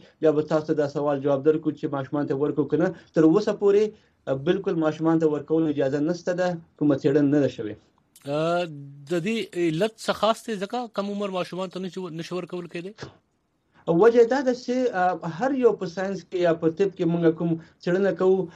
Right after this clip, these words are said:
Speaker 1: هغه باید موږ ورکړو، څېړنه وشي، نتیجه یې راسي، بیا هغې نه پس ګورو چې دا محفوظه دی، کار یې وکړو که ونه کړو. ماشومانو کې اوسه پورې موږ دغه څېړنه مکمل کړې لا نه ده.
Speaker 2: ډاکټر صاحب، په، په کرونا وبا باندې مکمل توګه قابو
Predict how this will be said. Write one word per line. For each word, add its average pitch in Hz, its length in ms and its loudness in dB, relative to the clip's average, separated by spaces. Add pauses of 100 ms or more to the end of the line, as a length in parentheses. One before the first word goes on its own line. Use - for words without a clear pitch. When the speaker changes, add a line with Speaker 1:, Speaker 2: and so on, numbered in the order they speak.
(140)
Speaker 1:
هغه 175 160 2
باید 196 300 2
موږ 208 220 -2
ورکړو، 226 400 0
څېړنه 180 320 0
وشي، 214 300 0
نتیجه 170 340 2
یې 175 100 4
راسي، 202 340 0
بیا 165 200 4
هغې 156 60 0
نه 170 140 0
پس 180 180 -2
ګورو 170 240 -4
چې 156 80 -2
دا 160 300 4 (280)
محفوظه 196 460 2
دی، 196 200 0 (340)
کار 165 220 2
یې 175 40 2
وکړو 190 300 2
که 160 100 0
ونه 170 140 4
کړو. 175 200 0 (300)
ماشومانو 190 560 0
کې 196 160 -6
اوسه 185 180 -2
پورې 180 200 -4
موږ 180 220 0
دغه 160 160 2
څېړنه 175 340 0
مکمل 143 380 0
کړې 196 180 0
لا 151 160 4
نه 110 100 -4
ده. 95 200 -8 (580)
Speaker 2:
ډاکټر 202 240 0
صاحب، 196 280 -4
په، 196 240 2 (120)
په 180 400 2 (120)
کرونا 208 340 0
وبا 185 520 2 (320)
باندې 147 300 0
مکمل 156 360 -4
توګه 170 260 -4
قابو 156 380 -2